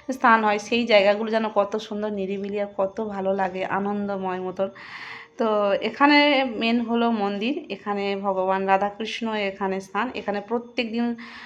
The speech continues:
নাম সংকীর্তন হয়, সকাল সন্ধ্যা করে হয়, প্রচুর ভক্তরা আসে। আমিও কিন্তু মাঝে মধ্যে যখন ইচ্ছা হয় মনে ওঠে তখন কিন্তু আসি, আসলে আমার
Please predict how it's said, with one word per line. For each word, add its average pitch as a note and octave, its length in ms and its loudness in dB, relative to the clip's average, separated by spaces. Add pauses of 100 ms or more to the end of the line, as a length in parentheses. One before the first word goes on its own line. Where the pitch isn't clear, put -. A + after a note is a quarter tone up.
(160)
নাম A3 220 4
সংকীর্তন A3 720 -2
হয়, G#3 220 -2
সকাল F#3+ 520 4
সন্ধ্যা F#3+ 420 -2
করে F#3+ 240 0
হয়, F#3+ 240 -2 (220)
প্রচুর G#3+ 260 -2
ভক্তরা G#3 500 0
আসে। F#3 360 0 (640)
আমিও A3+ 340 4
কিন্তু A#3 300 -4
মাঝে G3+ 300 0
মধ্যে G3+ 500 -4 (320)
যখন G3 560 -4
ইচ্ছা - 300 -2
হয় F#3 420 -2
মনে G3+ 260 -2
ওঠে F#3+ 240 -2
তখন F#3 360 -2
কিন্তু G3 220 -6
আসি, F3+ 440 -6 (500)
আসলে A3+ 400 4
আমার G#3 300 2